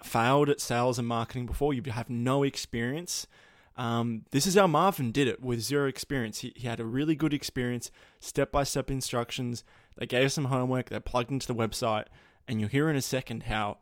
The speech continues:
it got him some serious results. I love it. And that's the next part I want to include in the story. But for this part, it's more like just, just general intel to get a real understanding on the customer. All right. A-, and you said you got it done faster than what you,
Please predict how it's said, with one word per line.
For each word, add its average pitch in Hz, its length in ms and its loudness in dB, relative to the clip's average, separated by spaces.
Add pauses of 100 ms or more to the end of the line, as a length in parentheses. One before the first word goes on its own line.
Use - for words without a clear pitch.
it - 140 -20
got 104 160 -2
him 110 120 -4
some - 220 -10
serious 117 460 -4
results. - 640 -10 (360)
I - 80 -12
love - 200 -8
it. - 80 -12
And 180 140 -4
that's 113 200 -4
the - 80 -10
next - 180 -10
part - 220 -10
I - 20 -10
want - 120 -8
to - 40 -8
include - 240 -8
in - 60 -10
the - 80 -12
story. - 380 -12 (360)
But 123 140 0
for 127 100 -2
this 165 220 10
part, 220 340 6 (240)
it's - 220 -2
more 160 200 6
like 165 180 4
just, - 280 2
just 123 260 0
general 151 420 4
intel 127 540 0 (260)
to 131 80 -4
get 131 120 -4
a 120 60 0
real 135 260 4
understanding 120 680 -4
on 110 160 -6
the 113 80 -8
customer. - 500 -10 (240)
All 143 100 8
right. 139 140 8
A-, 95 300 6
and 131 100 10
you 131 100 8
said 143 240 8
you 131 60 4
got 131 120 12
it 123 100 6
done 107 160 6
faster 107 440 4
than 104 460 2
what - 180 4
you, 107 280 4